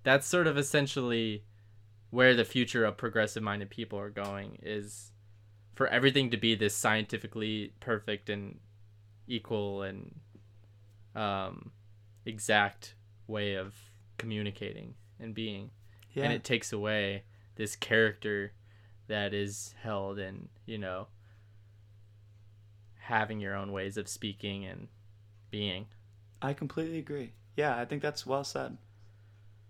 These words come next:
Speaker 2: Go look outside. Go take a walk through the woods, and you'll find the weirdest fucking thing existing.
Speaker 1: Yeah.
Speaker 2: And there's some beauty in that.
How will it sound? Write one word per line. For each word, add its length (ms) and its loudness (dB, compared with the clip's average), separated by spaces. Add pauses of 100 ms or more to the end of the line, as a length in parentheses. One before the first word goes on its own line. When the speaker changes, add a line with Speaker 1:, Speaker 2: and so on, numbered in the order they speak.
(460)
Speaker 2:
Go 160 8
look 200 6
outside. 680 6
Go 200 6
take 200 -4
a 60 2
walk 300 4
through 100 -2
the 100 0
woods, 340 2
and 80 -2
you'll 100 -2
find 360 2
the 60 -6
weirdest 760 0 (240)
fucking 400 -4
thing 220 -4
existing. 640 -6 (880)
Speaker 1:
Yeah. 120 2
Speaker 2:
And 80 4
there's 120 -2
some 160 -4
beauty 240 -4
in 120 -8
that. 240 -10